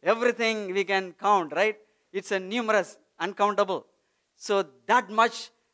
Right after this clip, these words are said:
uh, luxury, we are not persecuted. So that means we need to, uh, persecute? No, I'm not <laughs> asking that we need to get persecuted, which is good. We are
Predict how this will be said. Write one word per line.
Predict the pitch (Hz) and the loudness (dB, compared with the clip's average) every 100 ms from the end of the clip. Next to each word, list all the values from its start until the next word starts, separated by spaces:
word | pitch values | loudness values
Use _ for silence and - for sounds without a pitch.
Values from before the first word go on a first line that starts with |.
| _ | _
uh, | 156 165 160 | 0 2 2
luxury, | 160 226 - 214 143 110 _ _ 170 | 2 0 0 -6 -6 -12 _ _ -6
we | |
are | 214 | -4
not | 247 247 - | 0 -2 -2
persecuted. | 247 262 233 202 143 _ _ _ _ _ _ _ _ _ _ _ _ _ | -8 -6 -8 -8 -8 _ _ _ _ _ _ _ _ _ _ _ _ _
So | - 196 | -6 -4
that | 175 185 | -2 -4
means | 202 196 | -6 -10
we | 170 | -10
need | 190 202 | -10 -8
to, | 202 175 139 | -6 -4 -4
uh, | |
persecute? | - - 202 214 - _ _ | -8 -12 -8 -8 -10 _ _
No, | 214 240 | -4 -2
I'm | 160 190 | -2 -2
not | 196 | -2
<laughs> | 175 180 | -4 -8
asking | - 190 | -14 -8
that | 175 | -8
we | 156 170 | -8 -8
need | 170 | -8
to | 170 | -10
get | 170 147 | -12 -8
persecuted, | 180 202 202 180 151 160 _ _ _ 160 | -8 -8 -12 -10 -8 -12 _ _ _ -16
which | 202 | -10
is | 240 180 | -10 -10
good. | 143 262 180 - _ _ _ _ _ _ _ _ _ 143 | 0 0 0 -4 _ _ _ _ _ _ _ _ _ -4
We | |
are | 185 196 | -2 -2